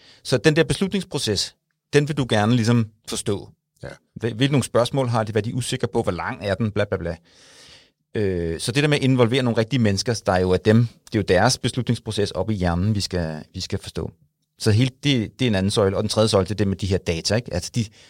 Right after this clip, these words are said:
Speaker 2: Ja.
Speaker 1: aftryk, folk efterlader sig. Så det er ligesom tre kilder, vi kan bruge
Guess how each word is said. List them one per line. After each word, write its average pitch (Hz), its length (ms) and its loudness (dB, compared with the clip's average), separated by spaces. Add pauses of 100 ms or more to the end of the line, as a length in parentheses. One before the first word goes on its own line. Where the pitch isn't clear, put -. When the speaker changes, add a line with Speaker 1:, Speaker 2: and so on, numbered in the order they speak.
Speaker 2:
Ja. - 60 -8 (260)
Speaker 1:
aftryk, 113 380 2
folk 95 220 -2
efterlader 85 420 -4
sig. - 160 -12 (220)
Så - 80 -4
det 117 120 0
er 156 40 6
ligesom 147 240 4
tre 139 300 -2
kilder, 135 260 2
vi 127 120 -2
kan 120 160 -2
bruge 110 340 2